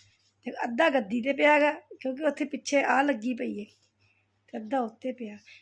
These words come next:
ਸਾਡੇ ਕੁੱਤੇ ਵੀ ਇੰਨੇ ਵਿਗੜੇ ਪਏ ਨਾ, ਮੈਂ ਤੁਹਾਨੂੰ ਦੱਸ ਨਹੀਂ ਸਕਦੀ। ਡਾਲਰ,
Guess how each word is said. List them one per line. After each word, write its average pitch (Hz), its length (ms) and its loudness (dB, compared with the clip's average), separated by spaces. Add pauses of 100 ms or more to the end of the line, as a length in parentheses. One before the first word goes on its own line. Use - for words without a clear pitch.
ਸਾਡੇ 277 260 2
ਕੁੱਤੇ 339 400 -2
ਵੀ 330 100 4
ਇੰਨੇ 277 180 6
ਵਿਗੜੇ 240 380 4
ਪਏ 247 140 2
ਨਾ, 262 80 2
ਮੈਂ 285 100 0
ਤੁਹਾਨੂੰ 254 180 -4
ਦੱਸ 226 300 -4
ਨਹੀਂ 226 120 -4
ਸਕਦੀ। 220 400 -12 (500)
ਡਾਲਰ, 330 400 8